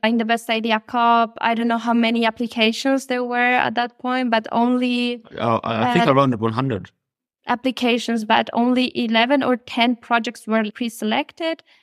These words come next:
Speaker 1: And then there were, like, three, mm, final winners. And our glove or the project was into these three winners. And then there was, like, a money prize, and there was also, like, a coaching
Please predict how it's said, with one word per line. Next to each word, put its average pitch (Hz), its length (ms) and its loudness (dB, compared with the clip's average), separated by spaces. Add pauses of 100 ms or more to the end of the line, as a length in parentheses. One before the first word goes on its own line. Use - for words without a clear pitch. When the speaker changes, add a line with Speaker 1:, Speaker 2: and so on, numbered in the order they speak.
(160)
Speaker 1:
And 240 200 0
then 226 280 2
there 214 120 2
were, 214 180 2
like, 208 260 0
three, 214 500 0
mm, 202 300 -2 (220)
final 190 600 0
winners. 185 600 -4 (840)
And 202 960 0
our 202 220 4
glove 262 360 -2
or 208 220 2
the 190 80 -8
project 214 400 -2
was 202 340 -4
into 208 380 -6
these 196 260 -10
three 196 640 -4 (420)
winners. 214 680 2 (520)
And 226 240 -2
then 214 420 4
there 233 120 -6
was, 233 180 -4
like, 220 180 -2
a 226 60 -2
money 262 300 -2
prize, 311 480 -2
and 247 160 2
there 233 100 0
was 226 160 -2
also, 226 400 -2
like, 208 320 2
a 202 160 -2
coaching 226 760 0